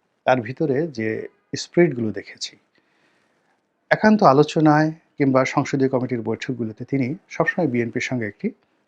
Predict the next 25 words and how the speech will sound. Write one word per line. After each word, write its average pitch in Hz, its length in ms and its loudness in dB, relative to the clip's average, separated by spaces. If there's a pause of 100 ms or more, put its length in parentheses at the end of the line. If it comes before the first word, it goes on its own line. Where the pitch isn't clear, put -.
ভালো 123 200 2
সম্পর্ক 107 420 -8
স্থাপন 104 320 -16
করতে 101 260 -18
চাইতেন। - 360 -18 (1600)
এবং 156 200 4
তিনি, 190 320 0
আ, 302 40 -4 (1900)
তারেক 143 260 0
রহমান 165 140 4
সাহেবকে 165 320 -2
পছন্দ 202 440 2
করতেন - 320 -8
না, 107 120 -12
কিন্তু 131 260 -8
বেগম 147 260 4
জিয়াকে 143 440 0 (440)
তিনি 123 140 -4
খুবই 175 220 0
গুরুত্বপূর্ণ 135 500 -2
মনে 98 300 -12
করতেন, - 280 -20 (1080)
এটা 170 300 2 (180)
সত্য - 340 -12
কথা। - 240 -18